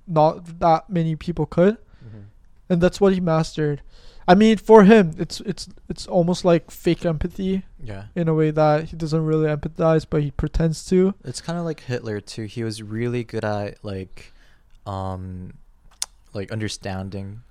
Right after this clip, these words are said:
Speaker 2: others and, like, understanding how people's psychology works.
Speaker 1: Exactly.
Speaker 2: That's why he was such a good, uh,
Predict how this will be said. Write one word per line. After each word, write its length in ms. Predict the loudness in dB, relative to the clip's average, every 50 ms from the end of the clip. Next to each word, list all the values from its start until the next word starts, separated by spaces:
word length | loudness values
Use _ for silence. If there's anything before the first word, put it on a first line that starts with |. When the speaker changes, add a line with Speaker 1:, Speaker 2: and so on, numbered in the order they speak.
| _ _ _ _
Speaker 2:
others 460 | -12 -10 -10 -8 -10 -10 -12 -14 -16 -16
and, 180 | -14 -12 -12 -10
like, 240 | -10 -12 -12 -12 -12
understanding 560 | -12 -12 -10 -12 -12 -10 -10 -10 -10 -10 -10 -12
how 160 | -12 -12 -12
people's 360 | -14 -16 -18 -16 -14 -14 -14
psychology 600 | -12 -12 -12 -12 -12 -12 -12 -12 -12 -12 -14 -14
works. 340 | -14 -14 -14 -14 -16 -14 -10 -8
Speaker 1:
Exactly. 360 | -4 0 0 0 0 -2 -4
Speaker 2:
That's 160 | -6 -6 -6
why 160 | -6 -6 -6 -6
he 140 | -6 -8
was 120 | -10 -10 -8
such 280 | -10 -10 -10 -10 -10
a 60 | -12 -10
good, 320 | -8 -8 -8 -8 -6 -2
uh, 440 | 0 0 0 0 -4 -8 -10 -12